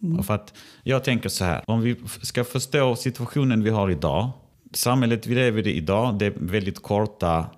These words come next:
Speaker 2: eh, inslag på T V, det är mycket små, eh, stories i, eh, sociala medier.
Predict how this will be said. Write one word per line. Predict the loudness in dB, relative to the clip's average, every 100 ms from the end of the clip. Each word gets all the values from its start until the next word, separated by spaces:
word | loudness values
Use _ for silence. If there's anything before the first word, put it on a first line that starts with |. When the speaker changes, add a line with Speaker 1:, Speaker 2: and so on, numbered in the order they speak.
| _ _ -6
Speaker 2:
eh, | -2 0
inslag | 0 0 -2 -2
på | -4
T | -2 0 0
V, | 0 -2 -4 -14 -18 -6
det | 0
är |
mycket | 0 0 -4
små, | 0 2 2 0
eh, |
stories | -2 -2 0 2 2 0 -2 -6
i, | -2 0 2 2
eh, | 0
sociala | 0 0 0 2
medier. | 2 2 2 2 2 0